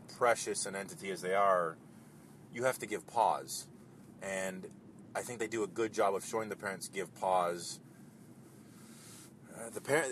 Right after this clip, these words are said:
the parents give pause, but it, a few times maybe, but more often than not, it doesn't feel like, "Okay, come on, like, you gotta swing something here."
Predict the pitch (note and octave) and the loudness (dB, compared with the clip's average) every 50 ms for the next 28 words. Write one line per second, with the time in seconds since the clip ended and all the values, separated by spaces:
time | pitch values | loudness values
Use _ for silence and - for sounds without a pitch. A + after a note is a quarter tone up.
0 | C3 B2+ C3 A#2+ - C#3+ D3+ D#3+ E3+ D#3+ - - C#3+ B2 - - - D3+ C#3+ C#3 | 0 0 0 0 2 2 4 4 4 2 0 0 0 -2 -2 -4 2 4 8 8
1 | C3 B2+ A#2 A2+ A2+ A2 - A#2 A2 - - - B2+ - - - C3 B2 A2+ A#2+ | 8 8 8 4 2 0 -2 -4 -4 -4 -8 -18 -20 -14 -8 -6 -6 -6 -6 -10
2 | A#2 B2+ B2+ - - - - - - - - - - - - - F#3+ G#3+ A3 F3 | -14 -14 -14 -20 -20 -20 -20 -20 -20 -20 -14 -12 -10 -8 -6 -2 -2 -2 -2 0
3 | - E3+ C3 A#2 A2 A2 A2 G2+ G2 G#2 G2+ F#2+ G#2+ A#2+ B2 C3 C#3 C3+ C3+ C3 | 4 4 4 4 2 -2 -6 -6 -4 -4 -4 -4 -4 0 4 6 8 8 6 4
4 | - C3 A#2+ A#2+ A#2+ A#2+ A#2 A2+ - A2+ A2 - B2 A2+ A#2 A#2 - - A#2+ A2 | 2 -6 -4 0 2 4 4 4 4 2 0 0 0 0 0 -2 -6 -4 -2 0
5 | G2+ F#2+ E2 F2 F2 D#2+ - G#2+ F#2+ - - G#2+ G#2 G#2 G2 G2 F#2 F2 F2+ F2+ | 0 0 -2 -4 -8 -6 -6 -6 -6 -6 -6 -6 -2 0 2 2 0 0 -2 -6
6 | F2+ - G#2 G2 A2 G#2 G2+ F#2+ - - - A2 G2+ G2 - - F#2 F2 - F2+ | -6 -6 -2 2 2 2 2 2 -2 -6 -6 -6 -6 -6 -6 -6 -6 -6 -8 -12
7 | E2+ D#2+ F2+ E2+ D#2+ D#2 | -10 -8 -8 -6 -6 -8